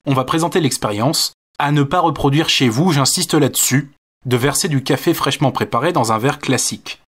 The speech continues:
En quelques secondes, le verre va se briser et le café va se répandre. Revenons quelques secondes auparavant pour savoir pourquoi.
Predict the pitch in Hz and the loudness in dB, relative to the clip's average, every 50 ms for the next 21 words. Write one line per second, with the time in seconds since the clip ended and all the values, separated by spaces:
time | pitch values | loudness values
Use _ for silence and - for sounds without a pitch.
0 | _ _ _ _ _ _ - 127 127 - 131 113 - - 107 - - 113 127 156 | _ _ _ _ _ _ 0 0 0 2 0 -2 -2 -2 -2 0 0 0 2 2
1 | 190 208 175 151 127 107 131 160 160 143 135 120 - - 151 135 - - 147 151 | 2 2 2 2 2 2 2 0 0 0 0 0 0 0 0 0 0 0 0 0
2 | 127 117 143 165 170 143 107 - - 107 - 160 143 123 110 - - 113 - - | 0 2 2 2 4 2 2 0 -2 -2 -2 0 0 0 -2 0 -2 -4 -2 -2
3 | 107 85 78 - - _ _ _ _ _ _ _ _ - - 104 127 170 175 160 | -4 -4 -6 -12 -18 _ _ _ _ _ _ _ _ -6 -2 0 0 2 2 2
4 | 170 170 180 196 - - 151 139 - 139 127 - - 147 143 143 175 185 156 131 | 2 2 2 2 0 0 -2 0 2 0 0 2 2 0 2 2 2 2 2 2
5 | - - 117 110 120 113 143 175 165 - - - - 117 123 160 - - - - | 0 0 0 0 0 0 0 -2 -2 -2 -4 -2 -2 0 0 -2 -2 -4 -4 -4
6 | 139 - - - 117 92 - | -4 -4 -4 -6 -6 -6 -6